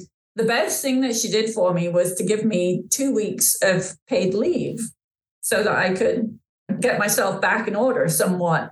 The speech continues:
And I took that time and spent a lot of time walking on the beach. Now, we're talking Essex here,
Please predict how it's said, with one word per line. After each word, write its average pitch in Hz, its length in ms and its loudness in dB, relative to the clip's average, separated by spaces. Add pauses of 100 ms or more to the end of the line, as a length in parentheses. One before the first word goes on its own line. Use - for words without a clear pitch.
And 196 400 2
I 202 100 2
took 269 280 -2
that 233 260 -2
time 185 640 2
and 190 520 2
spent 240 280 0
a 226 40 2
lot 226 240 2
of - 80 -6
time 226 280 0
walking 214 400 2
on 170 100 2
the 170 180 -2
beach. 196 600 0 (560)
Now, 208 320 2
we're 208 500 0 (140)
talking 214 800 0
Essex - 480 0
here, 190 640 -2